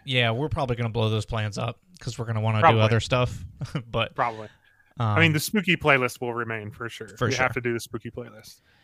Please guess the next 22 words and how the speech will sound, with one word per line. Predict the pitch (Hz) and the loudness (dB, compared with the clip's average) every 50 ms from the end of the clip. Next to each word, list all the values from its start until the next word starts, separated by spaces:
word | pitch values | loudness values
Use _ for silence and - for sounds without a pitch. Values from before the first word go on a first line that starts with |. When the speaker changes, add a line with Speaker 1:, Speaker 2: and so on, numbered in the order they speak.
| _ _ - | _ _ -6
Speaker 1:
Yeah. | 127 123 123 | -4 -4 -4
Speaker 2:
And | 120 123 120 - _ | -4 -8 -10 -6 _
Bloody | 147 151 160 170 | 4 6 6 6
Tears | 160 - 170 160 151 - | 6 6 4 4 6 4
might | 143 139 139 | 2 2 4
come | - 135 127 | 0 0 0
back | 120 107 104 - | -2 -4 -6 -8
for | - 120 | -8 -8
that | 110 104 104 95 | -8 -8 -10 -10
one. | 95 - - - - - - | -10 -10 -10 -10 -12 -10 -6
Speaker 1:
Yeah. | 185 - 143 - - - 85 - - - - - - - - _ | -6 -6 -6 -6 -12 -20 -18 -12 -10 -10 -12 -12 -16 -20 -20 _
Hell | - 127 98 80 - | -6 -4 -4 -4 -4
yeah. | 52 - - - - | -4 -4 -6 0 0
Speaker 2:
<laughs> | 214 - _ 151 - - 208 208 185 - | 0 0 _ -6 -14 -12 -14 -14 -2 4
Maybe | 151 160 165 165 | 6 8 8 8
the | 160 151 | 8 8
original | 143 147 139 131 139 131 | 8 6 4 4 2 2
eight-bit | 127 131 127 120 127 123 | 2 2 0 -2 -4 -4
version | 117 117 120 120 120 117 | -4 -6 -8 -6 -8 -8
of | 113 113 117 | -10 -10 -10
it. | 117 - _ _ - _ _ _ _ _ _ _ _ _ _ _ _ _ _ _ _ _ _ _ - | -12 -14 _ _ -20 _ _ _ _ _ _ _ _ _ _ _ _ _ _ _ _ _ _ _ -8
Speaker 1:
<laughs> | - | -4